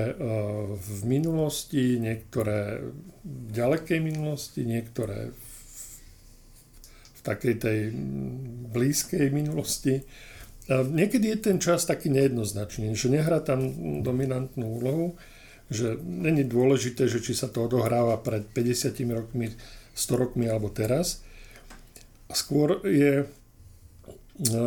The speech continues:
skôr je tam kladený dôraz na, na také, e, veci, ktoré sú tu stále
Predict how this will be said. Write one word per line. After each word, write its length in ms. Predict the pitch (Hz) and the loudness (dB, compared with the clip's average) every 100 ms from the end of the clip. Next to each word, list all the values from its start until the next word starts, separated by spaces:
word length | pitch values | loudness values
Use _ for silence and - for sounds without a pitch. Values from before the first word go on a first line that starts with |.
| 120 117 117 120 123 | 2 2 2 0 -2
skôr 360 | 123 - 143 147 | -4 0 2 2
je 120 | 147 | 2
tam 180 | 147 127 | 0 0
kladený 460 | - 131 143 139 | 2 2 4 2
dôraz 540 | 120 117 123 131 131 123 | 0 0 0 0 -2 -4
na, 220 | 127 131 131 131 65 - 139 - - - - - - - - | -2 -2 -2 -2 -2 -4 -8 -16 -20 -20 -20 -20 -20 -20 -8
na 160 | 113 | -6
také, 380 | 110 147 - 151 | -2 -4 -2 -2
e, 80 | 147 - 120 117 113 113 113 156 208 123 | -2 0 0 2 2 2 -2 -6 -8 -2
veci, 420 | 117 135 - 143 | 0 0 0 -4
ktoré 640 | - - 127 127 123 131 - 240 165 131 | -6 -2 2 4 4 2 -2 -6 -6 -6
sú 540 | - - - 143 143 | -8 -8 -6 -8 -6
tu 120 | - | -6
stále 640 | 135 - - 123 127 127 | -4 -4 -2 2 2 2